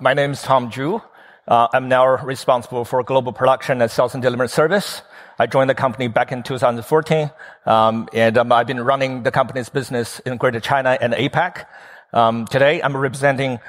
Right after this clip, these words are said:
all the gigafactories and talk about how we can make more cars and faster. So right now, um, we have four, uh, vehicle factories on three continents to serve our markets.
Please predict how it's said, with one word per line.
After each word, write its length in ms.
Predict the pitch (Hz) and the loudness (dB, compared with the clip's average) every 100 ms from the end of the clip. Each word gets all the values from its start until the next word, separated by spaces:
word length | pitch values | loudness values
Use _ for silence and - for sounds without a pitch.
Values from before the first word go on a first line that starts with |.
| - | 0
all 160 | 127 139 | 2 2
the 80 | |
gigafactories 800 | 135 151 180 143 139 175 214 - 151 | 0 0 2 2 0 -4 -6 -6 -6
and 220 | 131 117 | -6 -2
talk 160 | 135 | -2
about 500 | 127 127 127 - - - - | 2 4 4 0 -16 -16 -16
how 180 | - 123 | 0 0
we 140 | 135 139 | 2 -2
can 160 | 135 | -2
make 160 | 131 127 | -4 -2
more 180 | 123 131 | 0 2
cars 420 | 156 170 214 - 110 | 2 0 -2 -10 -8
and 140 | 117 | 0
faster. 440 | 120 107 - 92 - _ _ _ _ _ _ _ _ _ _ _ _ _ _ _ _ _ _ _ _ _ _ _ _ _ _ - _ _ _ _ _ | 2 2 -2 -8 -10 _ _ _ _ _ _ _ _ _ _ _ _ _ _ _ _ _ _ _ _ _ _ _ _ _ _ -20 _ _ _ _ _
So 380 | - 175 170 180 | 0 2 2 0
right 240 | - 208 226 | 0 2 4
now, 460 | 180 180 175 - - | 6 6 4 0 2
um, 220 | 156 147 | 2 2
we 180 | 147 160 | 0 2
have 480 | 160 151 143 135 - | 4 2 0 -10 -8
four, 480 | 196 202 185 165 - | 0 4 4 2 2
uh, 180 | 147 | 4
vehicle 340 | 135 156 - 131 | 4 2 0 -2
factories 640 | 139 135 - 131 123 - - | 0 0 -4 -8 -8 -10 -4
on 140 | 139 123 | -2 -2
three 200 | - 160 | -2 -4
continents 520 | 151 127 120 117 - | -2 -2 -2 -4 -6
to 100 | 127 | -10
serve 280 | - 131 120 | -2 0 2
our 200 | 113 110 | 2 2
markets. 540 | 127 131 117 113 - | 0 0 -2 -4 -10